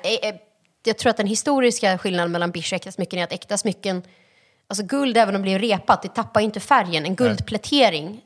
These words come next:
Speaker 1: nöts ju. Det ser man ju
Speaker 2: Precis.
Speaker 1: mycket på gamla klockor,
Speaker 2: Ja,
Speaker 1: att
Speaker 2: verkligen, verkligen.
Speaker 1: de är borta. Det blir det ju inte när det är solitt guld.
Speaker 2: Nej.
Speaker 1: Och där är väl en skillnad. Äkta smycken, de lever ju hundra år. Alltså, de behöver poleras och så, men inte så mycket
Speaker 2: Mm.
Speaker 1: mer. Så.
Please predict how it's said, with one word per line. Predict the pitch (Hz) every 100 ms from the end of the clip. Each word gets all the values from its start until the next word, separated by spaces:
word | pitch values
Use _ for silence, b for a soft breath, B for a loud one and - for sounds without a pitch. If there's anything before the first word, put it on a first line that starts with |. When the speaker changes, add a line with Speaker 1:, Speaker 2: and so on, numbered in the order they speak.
| -
Speaker 1:
nöts | 240 220 - - -
ju. | 113 -
Det | 220 294
ser |
man | 285
ju | 220
Speaker 2:
Precis. |
Speaker 1:
mycket | 208 190
på | 185
gamla | 175 170
klockor, | - -
Speaker 2:
Ja, | 143
Speaker 1:
att | 139
Speaker 2:
verkligen, | 131 143 95
verkligen. | 131 - 135 - _ _ _
Speaker 1:
de | - 190
är | 185
borta. | 196 - 196 - B B B -
Det | 190 220
blir | 233 262
det |
ju | 247
inte | 196
när | 180 180
det |
är | 175
solitt | - 185 175
guld. | - 208 117 190 - _
Speaker 2:
Nej. | 117 127 _ -
Speaker 1:
Och | 202
där | - 277 220 190
är | 170
väl | 170
en | 170
skillnad. | - 175 156 -
Äkta | - - 240
smycken, | 240 233 226 180 180 b b b b b b
de | 185
lever | 208 208
ju | 185 175 180
hundra | 196 180 170 190
år. | 254 190 208
Alltså, | 214 208
de | 226
behöver | 233 294
poleras | 294 320 226 220 233
och | 254
så, | 190
men | 185 185 -
inte | - 214 -
så | 202
mycket | 196
Speaker 2:
Mm. | 175
Speaker 1:
mer. | 208 _ _ _ _ _ _ _ _ _ - -
Så. | - 214